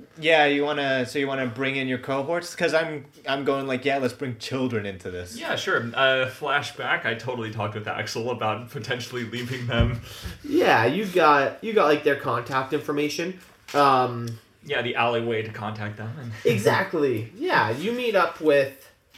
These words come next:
Speaker 3: the, like, the boss. Um, I didn't give him a name last time 'cause I didn't think he'd be a recurring character. Let's say his name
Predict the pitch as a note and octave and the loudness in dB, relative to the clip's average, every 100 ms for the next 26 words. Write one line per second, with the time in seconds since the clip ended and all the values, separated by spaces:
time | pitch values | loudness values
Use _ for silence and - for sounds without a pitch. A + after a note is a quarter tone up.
0 | _ _ C3+ C3+ B2+ A#2+ A#2 A#2 A2 - | _ _ -8 -4 0 2 2 0 0 -6
1 | - B2 A#2 A2 G#2+ F2+ F#2 - - _ | -12 -6 -4 -4 -4 -6 -10 -12 -16 _
2 | A#2+ A2+ A2 G#2+ G#2 G#2+ - G#2 A2 B2+ | -4 -2 0 -4 -8 -10 -12 -10 -8 -6
3 | E3+ C4 D4 A2 A2 A2+ G#2 G2+ G2+ A2 | -4 -4 -2 -4 -4 -6 -6 -8 -8 -6
4 | A2 A2 G#2+ A#2 A2+ - A2+ A2+ A#2 A2 | -8 -10 -10 -10 -8 -8 -8 -4 -4 -4
5 | - G#2+ - _ _ _ - A#3+ B3 - | -8 -12 -16 _ _ _ 4 4 4 -4
6 | - D#3+ D#3 C#3+ C#3 C3 B2+ A#2+ A2+ G#2 | 4 6 6 2 0 -2 -2 -6 -6 -4
7 | G2+ G#2 | -6 -8